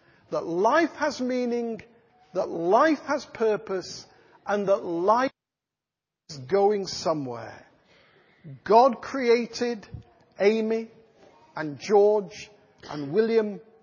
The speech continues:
in love. And God longs for them to live in response to it,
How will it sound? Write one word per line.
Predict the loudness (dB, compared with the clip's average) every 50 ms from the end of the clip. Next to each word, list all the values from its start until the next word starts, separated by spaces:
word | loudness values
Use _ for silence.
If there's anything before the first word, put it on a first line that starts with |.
| _ _ _ _ _ _ _ _ -6
in | -4 -2 -2
love. | 0 2 2 2 0 0 -6 -14 -20 -20 -20 -20 -20 _ _ _ _ _ _ _ _ _ _ _ _ -20 -12 -8
And | -6 -6 -6 -2
God | 4 6 6 6 6 2
longs | 2 4 6 6 6 4 0 -4 -8
for | -6 -8 -4
them | 2 4 4 4 4 0 -4 -8 -14 -20 _ _ _ _ -16
to | -4 -2 -2
live | -2 0 0 0 0 2
in | 2 2 2 2
response | 0 -2 -4 -6 -4 0 0 0 0 0 -6 -10 -12
to | -10 -8 -8
it, | -8 -10 -12 _ _ -20 -20